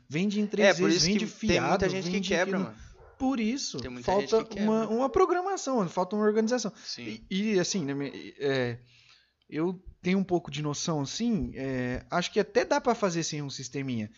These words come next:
Speaker 1: mas a pessoa que não tem noção zero, mano, ainda mais com finanças, tipo, com matemática,
Speaker 2: É.
Speaker 1: mano, quebra por causa
Speaker 2: Sem
Speaker 1: disso.
Speaker 2: o sistema é trampo, hein?
Speaker 1: Porque o sistema te ajuda muito, faz o cálculo, né, pra
Speaker 2: Faz
Speaker 1: você.
Speaker 2: tudo, na verdade.
Speaker 1: Tipo,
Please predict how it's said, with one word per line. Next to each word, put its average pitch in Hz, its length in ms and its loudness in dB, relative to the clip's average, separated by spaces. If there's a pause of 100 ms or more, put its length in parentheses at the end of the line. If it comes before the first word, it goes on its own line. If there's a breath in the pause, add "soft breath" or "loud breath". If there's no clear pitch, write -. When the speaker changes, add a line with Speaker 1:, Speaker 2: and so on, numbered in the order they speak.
(160 loud breath)
Speaker 1:
mas 143 100 -6
a 165 60 -2
pessoa 180 320 -4
que 233 100 -6
não 208 120 0
tem 170 200 -4
noção 131 680 -8
zero, 139 400 -6
mano, 113 240 -8
ainda 135 160 -8
mais 147 200 -8
com 143 300 -8
finanças, 131 640 -8
tipo, - 200 -20
com 123 180 -12
matemática, 135 760 -6
Speaker 2:
É. 104 40 -12 (400 loud breath)
Speaker 1:
mano, 147 320 -6
quebra 139 380 -4
por 127 160 -6
causa 123 180 -4
Speaker 2:
Sem 120 120 -4
Speaker 1:
disso. 165 140 -2
Speaker 2:
o 165 40 -8
sistema 160 460 -10
é - 20 -10
trampo, 156 400 -10
hein? 147 160 -12
Speaker 1:
Porque 185 240 -2
o 196 60 2
sistema 190 420 -4
te 202 140 -8
ajuda 190 320 -4
muito, 196 260 -2
faz 330 260 -6
o 302 60 -10
cálculo, 285 400 -4
né, 190 100 -2
pra 160 200 -4
Speaker 2:
Faz 147 140 -4
Speaker 1:
você. 123 200 -4
Speaker 2:
tudo, 180 380 -12
na 135 100 -10
verdade. 123 300 -16
Speaker 1:
Tipo, 117 800 -2